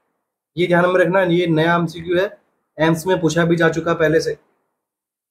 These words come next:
Next देखिए important एमसीक्यू क्या बनेगा सीपीआर से, आपको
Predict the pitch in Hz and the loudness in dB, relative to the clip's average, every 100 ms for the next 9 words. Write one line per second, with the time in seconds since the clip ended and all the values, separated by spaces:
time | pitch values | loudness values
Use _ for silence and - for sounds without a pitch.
0 | _ _ _ _ _ _ - 170 202 190 | _ _ _ _ _ _ 0 2 2 4
1 | 190 190 208 190 165 185 196 196 185 185 | 4 6 4 4 2 0 0 0 -2 -4
2 | 185 185 180 180 180 185 156 170 170 - | -6 -2 -2 0 -2 -2 -2 0 0 0
3 | 214 - _ _ _ _ _ _ _ _ | -8 -10 _ _ _ _ _ _ _ _
4 | _ _ _ _ _ _ _ _ _ _ | _ _ _ _ _ _ _ _ _ _
5 | _ _ - 156 214 | _ _ 0 2 4